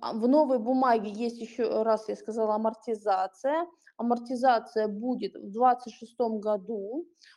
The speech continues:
а, два квартала по десять процентов, в двадцать седьмом году два квартала, а, по десять процентов.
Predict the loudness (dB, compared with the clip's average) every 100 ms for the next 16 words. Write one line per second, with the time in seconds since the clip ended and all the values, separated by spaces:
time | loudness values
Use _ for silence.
0 | _ -2 2 4 4 4 0 -4 -10 -4
1 | 2 2 2 2 2 4 4 6 4 0
2 | 0 -4 -2 -4 -8 -16 -8 -6 -4 -2
3 | 0 -2 -4 -8 _ _ _ _ -14 2
4 | 2 2 -2 -10 -8 -2 0 0 2 2
5 | 2 -2 -2 0 2 2 2 0 0 2
6 | 4 4 4 0 -2 -12 _ _ -10 -8
7 | 0 0 0 -4 -6 -12 -6 -6 -4 -4
8 | -4 -4 -10